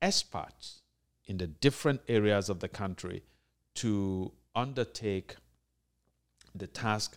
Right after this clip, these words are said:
first of all, of, of determining, you know, to start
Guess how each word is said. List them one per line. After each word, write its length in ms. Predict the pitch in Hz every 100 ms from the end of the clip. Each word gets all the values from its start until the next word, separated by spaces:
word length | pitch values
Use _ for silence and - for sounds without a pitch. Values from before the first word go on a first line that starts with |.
| -
first 240 | - 117 101
of 100 | 104
all, 120 | 98
of, 100 | 90 95 _ -
of 200 | 90 - -
determining, 680 | 104 - 170 151 104 85 80 - _ -
you 80 | 92
know, 260 | 80 87 - _
to 100 | -
start 320 | 92 - 113